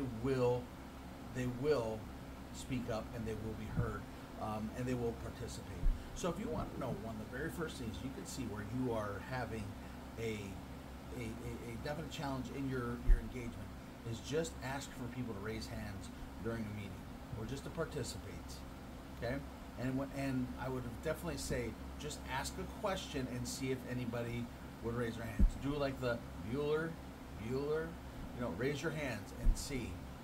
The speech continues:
when they respond. And I can promise you, you will see, you'll be able to give an immediate test on how many people are engaged. And I'll give you with one little, other little nugget to see.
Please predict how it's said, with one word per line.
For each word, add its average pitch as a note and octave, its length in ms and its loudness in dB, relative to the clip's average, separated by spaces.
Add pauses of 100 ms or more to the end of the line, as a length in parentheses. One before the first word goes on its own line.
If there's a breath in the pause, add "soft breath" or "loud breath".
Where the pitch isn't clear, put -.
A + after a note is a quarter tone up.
when A#2+ 100 0
they A#2+ 60 2
respond. A#2+ 380 -2 (160)
And A#2+ 80 -2
I B2 60 -2
can C3+ 160 -6 (200)
promise E3+ 360 0
you, G#2 60 -4 (640)
you C3+ 140 4
will C#3+ 100 0
see, B2+ 360 -2 (400)
you'll A#2 120 -2
be C3+ 60 0
able B2 140 0
to A2+ 60 -4
give A#2 100 -2
an A2 120 -2 (220)
immediate G#3 380 2
test - 400 0 (1300)
on A#2+ 440 2 (520)
how C#3 180 0
many D#3 220 2
people A#2+ 580 0
are A2 120 -2
engaged. - 540 -4 (280 loud breath)
And B2 80 -4
I'll B2+ 200 0
give E3 120 2
you E3 60 2
with C#3+ 300 4
one G#3 140 0 (100)
little, F#3 320 2
other D#3 200 4
little C#3 240 6
nugget A#2 420 2
to - 120 -6
see. - 180 -4